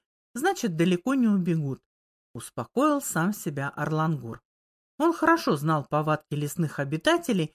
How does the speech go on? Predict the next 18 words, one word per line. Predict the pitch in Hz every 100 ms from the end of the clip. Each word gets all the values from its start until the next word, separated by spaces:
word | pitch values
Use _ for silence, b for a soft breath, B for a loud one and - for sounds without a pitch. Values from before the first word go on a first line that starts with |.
| _ _ _
потому | 254 - 415 370
быстро | 156 196 330 - 330
обнаружил | 311 156 160 151 147 247 247 277 -
их | 170 226 -
след. | - 180 135 117 - _ _ _ _ _
Животные | 160 202 359 415 302 240
продолжали | 190 170 175 170 285 339
держаться | 240 185 185 277 - 311
вместе, | 254 214 190 160 - 135 - _ _ -
что | - 185
лишний | 214 - 208
раз | 175 185
подтверждало, | - 175 - 185 202 175 151 127 127 _
они | 165 202 320 359 -
не | 214
почувствовали | 254 302 311 214 156 - 139 139
реальной | 147 165 139 127 135
угрозы, | 139 131 233 349 254